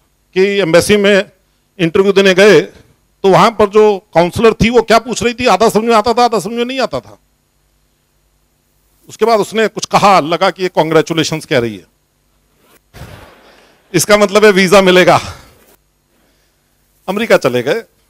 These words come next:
और सबसे बड़ी समस्या ये थी कि यहाँ पर वेजिटेरियन खाना मिलेगा कि नहीं मिलेगा और अंग्रेजी समझ में आएगी कि नहीं आएगी, क्योंकि अमेरिका की अंग्रेजी समझ में नहीं आती थी। अमेरिका में पढ़े चार साल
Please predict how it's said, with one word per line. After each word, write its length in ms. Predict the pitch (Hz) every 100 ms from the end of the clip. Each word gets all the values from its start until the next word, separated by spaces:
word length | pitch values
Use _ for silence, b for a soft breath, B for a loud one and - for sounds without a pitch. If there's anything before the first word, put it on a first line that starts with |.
| _ -
और 120 | 160
सबसे 300 | - 156 190
बड़ी 160 | 185 170
समस्या 400 | 165 160 - 175
ये 60 |
थी 140 | 175 170
कि 100 | 165
यहाँ 100 | 165
पर 100 | 156
वेजिटेरियन 520 | 151 151 170 175 185
खाना 240 | 135 180
मिलेगा 320 | 196 202 220 226
कि 100 | 233
नहीं 100 | 240
मिलेगा 260 | 254 269
और 60 | 233
अंग्रेजी 360 | 165 180 196
समझ 200 | 180 180
में 60 | 185
आएगी 260 | 175 170 160
कि 80 |
नहीं 120 | 151 127
आएगी, 280 | - - _ _ _ _ _ _ _ -
क्योंकि 180 | 151 170
अमेरिका 360 | 165 165 202
की 120 | 185 180
अंग्रेजी 320 | 156 160 151
समझ 160 | 160
में 80 | 147
नहीं 140 | 143 131
आती 180 | -
थी। 140 | - - - - _ _ _ _ _ _ _ _ 160
अमेरिका 280 | 180 208
में 100 | 214
पढ़े 220 | 190 185 196
चार 200 | 175 151
साल 240 | 185